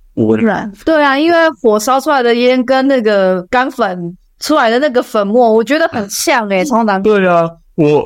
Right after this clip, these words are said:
Speaker 1: 以前真的就遇过这种事情。我就在台北市，那它又是个比较市区的地方，我有帮一个单位做这种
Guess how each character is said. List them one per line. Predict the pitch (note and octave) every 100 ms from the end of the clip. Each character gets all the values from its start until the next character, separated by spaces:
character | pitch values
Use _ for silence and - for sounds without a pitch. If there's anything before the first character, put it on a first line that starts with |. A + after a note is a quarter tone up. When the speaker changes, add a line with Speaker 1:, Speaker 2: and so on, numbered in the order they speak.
| -
Speaker 1:
以 | - C#3+
前 | C3+ C#3
真 | D3+
的 | F#3
就 | D#3
遇 | D#3
过 | D3 C#3
这 |
种 | C3+ G2+
事 | - A2+
情。 | - A2
我 | A#2 B2+
就 | D3
在 | F3 E3+
台 | - A#2+
北 | A2+ G2+
市， | G#2 - A#2 G2 - - -
那 | C#3 C3+ B2 A#2 A2
它 | B2 C3+
又 | A#2+
是 | A#2+
个 | A#2
比 | G#2
较 | G#2+ G#2+
市 | - -
区 | A2 G#2+
的 | G2+
地 | G#2+ G2+
方， | F#2+ F2+
我 | C3+
有 | F#3+
帮 | E3
一 | E3+
个 |
单 | C#3+ C#3+ C3+ C#3+
位 | C3+ G#2 F#2 _
做 | C#3+ B2
这 |
种 | B2 G#2+ G#2+